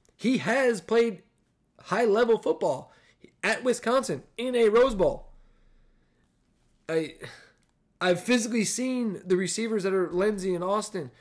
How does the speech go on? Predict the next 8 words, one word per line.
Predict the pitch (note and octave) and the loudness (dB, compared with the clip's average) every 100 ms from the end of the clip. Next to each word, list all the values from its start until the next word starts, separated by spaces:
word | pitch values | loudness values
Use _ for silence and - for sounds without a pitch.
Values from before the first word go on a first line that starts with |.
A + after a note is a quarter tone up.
| _ - | _ -6
I've | E3+ D3+ | -4 -4
seen | - A3+ B3 | -4 -4 -2
them | G#3+ F#3+ D3+ | -2 -2 0
do | A3 A3+ E3+ | 0 2 0
amazing | E3 G3 G3 F3 | 0 -2 -2 -6
things | - C#4 B3+ C#3+ - _ _ | -6 -8 -8 -14 -18 _ _
when | - E3+ | -6 -4
healthy. | A#3 F4 D3+ - | -2 -4 -8 -12